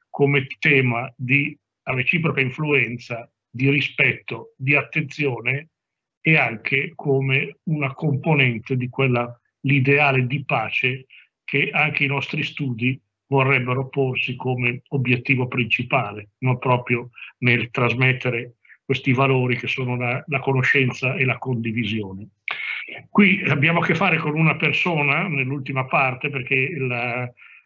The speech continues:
eh, l'intervento che segue, quello che chiude la nostra mattinata, è proprio <clears throat> legato a una persona, Nino De Falco, a cui Anwar Shaban ha voluto appunto la nipote dedicare questo convegno,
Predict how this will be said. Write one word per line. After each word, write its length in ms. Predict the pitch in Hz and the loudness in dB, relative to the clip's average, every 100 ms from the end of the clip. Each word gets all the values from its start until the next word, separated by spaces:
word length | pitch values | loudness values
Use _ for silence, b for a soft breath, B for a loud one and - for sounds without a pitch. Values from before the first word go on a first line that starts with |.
| _ - | _ -4
eh, 300 | 127 127 143 | 0 2 2
l'intervento 640 | 147 131 139 143 170 143 | 2 2 4 6 4 2
che 160 | 131 131 | 0 0
segue, 460 | - 156 131 120 | 2 2 2 -2
quello 220 | 120 135 127 | -2 -4 -2
che 120 | 127 | -2
chiude 320 | - 165 143 | 2 4 4
la 80 | 127 | 4
nostra 320 | 139 131 131 | 2 -2 -2
mattinata, 760 | 127 127 131 147 135 - 117 - _ _ _ - | -2 -2 0 2 0 -2 -8 -10 _ _ _ -4
è 240 | 139 139 131 | 0 2 0
proprio 480 | 165 165 165 139 - | 0 0 2 2 2
<clears throat> 160 | - 165 | 2 4
legato 540 | 165 165 170 151 143 | 4 4 2 2 -2
a 40 | 139 | -2
una 300 | 175 139 131 | -2 -4 -2
persona, 680 | 143 131 - 143 123 139 160 | -4 -4 -2 -2 -2 -4 -2
Nino 320 | 147 147 135 | 0 0 2
De 140 | 123 | 0
Falco, 720 | 127 151 135 123 - 180 - _ _ _ _ _ | 2 4 2 0 -2 -2 -2 _ _ _ _ _
a 120 | - 131 | -6 -2
cui 280 | 202 165 | 2 4
Anwar 360 | 139 131 143 139 | 4 2 0 0
Shaban 400 | - 127 160 147 | -2 0 0 0
ha 60 | 123 | -2
voluto 480 | 113 123 156 160 | -6 -6 -6 -6
appunto 460 | 123 - 139 131 120 | -10 -8 -6 -6 -6
la 100 | 120 | -6
nipote 500 | 120 127 180 135 127 | -6 -2 0 0 0
dedicare 720 | 113 120 127 - 139 123 120 | -2 0 -2 2 4 4 0
questo 340 | - 131 - | -2 -4 -4
convegno, 680 | 113 170 156 131 104 117 160 | -4 2 4 4 2 -4 -8